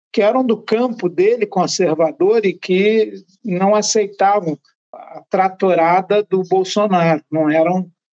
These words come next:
ah, coniventes com aquelas posturas da extrema-direita e foram alvos conhecidos, mas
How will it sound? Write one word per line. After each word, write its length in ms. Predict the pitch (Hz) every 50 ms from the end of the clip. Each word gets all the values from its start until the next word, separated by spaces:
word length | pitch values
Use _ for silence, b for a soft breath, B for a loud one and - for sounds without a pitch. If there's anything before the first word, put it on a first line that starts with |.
| _ _
ah, 160 | - 196 170 170
coniventes 800 | - - 196 196 196 196 180 139 135 160 170 185 190 - - -
com 140 | - 214
aquelas 420 | 208 196 196 - 190 180 190 185 -
posturas 640 | - - 214 180 - - - 202 196 190 180 165
da 100 | - 190
extrema-direita 960 | 170 - - - 175 180 180 185 196 190 240 233 - 190 202 220 220 - 247
e 140 | 285 294 247
foram 420 | - - 233 233 240 262 262 254 214
alvos 440 | 202 214 220 214 160 151 143 -
conhecidos, 800 | - - 190 185 185 208 220 220 214 - - 202 202 208 202 160
mas 300 | 160 185 202 220 233 226